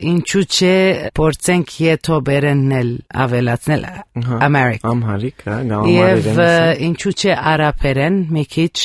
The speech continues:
Speaker 1: Մենք ունենք հունահայ սաքսոֆոնիստ մեզ հետ, ինքն էլ կարող է մի քիչ սենց հունարենն էլ, այսին փորձում ենք էս լրիվ մեր բեքգրաունդները հայերենի հետ խառնած, որ մեր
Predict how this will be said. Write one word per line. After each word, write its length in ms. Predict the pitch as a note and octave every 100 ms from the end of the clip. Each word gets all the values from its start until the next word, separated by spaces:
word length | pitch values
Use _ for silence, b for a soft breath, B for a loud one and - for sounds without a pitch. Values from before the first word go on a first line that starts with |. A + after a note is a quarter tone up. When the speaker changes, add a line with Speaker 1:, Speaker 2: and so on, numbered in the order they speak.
| - B
Speaker 1:
Մենք 360 | - F3 F#3 F#3
ունենք 340 | F#3 F#3 F#3
հունահայ 720 | - F3+ F3 D#3+ C#3+ E3+ D#3+ C3+ A#2+
սաքսոֆոնիստ 1000 | - C#3 - - - C3+ C3+ F#3 - C#3+
մեզ 240 | C#3+ C3+
հետ, 240 | D#3+ F#3 F3+ _
ինքն 380 | - F3 - E3+
էլ 120 | D#3
կարող 360 | C3+ D3 D3+ D3
է 100 | D3
մի 180 | D3 C#3+
քիչ 200 | D#3+ D3+
սենց 400 | - D3+ C#3+ -
հունարենն 640 | D#3 D3 C#3+ C#3 C#3 C3+
էլ, 160 | B2+ B2+
այսին 420 | C#3 D3+ G3 G3 -
փորձում 480 | G3+ G3 - A3
ենք 200 | G#3 F#3+
էս 200 | F3+ - - -
լրիվ 480 | D3+ E3 F3 F#3+ B2
մեր 320 | D#3+ F#3+ F#3
բեքգրաունդները 1080 | B2+ D#3 D3 - E3 C#3+ C#3 C#3 C3+ B2+ D3 A3+ - b
հայերենի 600 | E3+ E3+ D#3+ E3 D#3+ E3
հետ 280 | C#3+ C#3 -
խառնած, 680 | C3 C3 C3 C#3+ E3+ D3
որ 260 | C3 C#3+ C3
մեր 340 | C#3 C#3 B2